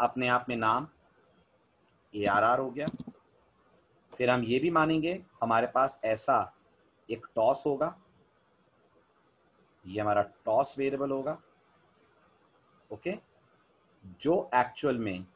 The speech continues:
array के माइनस वन वाली position को refer करेगा। अभी toss में माइनस वन डाला नहीं है मैंने, डालेंगे। ठीक है, और ये पूरा block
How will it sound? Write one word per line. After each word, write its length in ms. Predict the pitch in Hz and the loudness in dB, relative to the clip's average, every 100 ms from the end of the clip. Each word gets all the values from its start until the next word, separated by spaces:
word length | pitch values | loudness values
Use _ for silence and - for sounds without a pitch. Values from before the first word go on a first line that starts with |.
| _ _ _ _ _ _ _ - | _ _ _ _ _ _ _ 0
array 320 | 113 123 135 135 | 2 2 0 -2
के 300 | 107 98 127 - _ _ _ _ _ | -6 -4 -6 -12 _ _ _ _ _
माइनस 680 | 95 95 101 113 135 175 185 | -10 -4 0 2 2 0 -2
वन 160 | 143 139 | -2 2
वाली 240 | 120 120 | 2 2
position 580 | 127 110 101 107 - 107 | -2 -4 -4 -6 -6 -10
को 340 | 95 90 110 185 - _ _ - | -8 -8 -6 -8 -16 _ _ -12
refer 400 | 95 101 - 95 | -6 -6 -6 -10
करेगा। 440 | - 73 - - _ _ _ _ _ _ _ - | -12 -18 -20 -20 _ _ _ _ _ _ _ -2
अभी 180 | 107 120 | 0 2
toss 340 | 123 123 123 | 4 6 4
में 60 | 131 | 2
माइनस 340 | 117 117 123 135 | 0 0 -2 -2
वन 100 | 110 | 2
डाला 240 | 104 123 | 4 4
नहीं 180 | 147 151 | 2 2
है 60 | 160 | 0
मैंने, 260 | 151 170 190 _ _ _ _ - 87 | 0 -2 -8 _ _ _ _ -20 -6
डालेंगे। 680 | 98 95 107 117 95 95 82 - _ _ _ - - _ _ _ _ _ _ _ _ - _ _ _ _ _ _ _ _ | -2 -2 -4 -8 -10 -12 -12 -16 _ _ _ -20 -20 _ _ _ _ _ _ _ _ -20 _ _ _ _ _ _ _ _
ठीक 160 | - 160 | -8 2
है, 120 | 202 | 2
और 260 | - 110 107 | 4 2 4
ये 140 | 120 | 0
पूरा 400 | 127 127 131 156 | -2 -2 4 6
block 520 | 156 - 113 120 - | 6 4 6 6 4